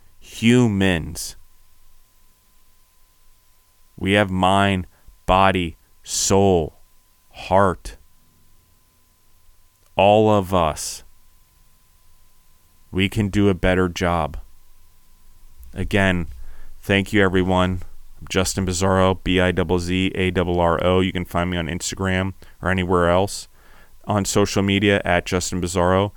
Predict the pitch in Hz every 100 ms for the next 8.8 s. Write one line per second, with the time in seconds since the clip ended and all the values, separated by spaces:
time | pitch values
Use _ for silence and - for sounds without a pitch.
0 | - - - - 87 107 - 95 98 -
1 | 95 - 95 92 90 92 90 - 87 90
2 | - 95 95 98 92 - 92 - - 95
3 | 95 107 104 104 - - - - - 90
4 | 92 95 92 90 95 - 95 92 92 -
5 | 98 - 104 92 101 90 - 101 101 -
6 | - - 87 90 98 - 90 90 87 -
7 | 92 - 95 92 - - - 87 85 98
8 | 101 104 - - 101 101 101 95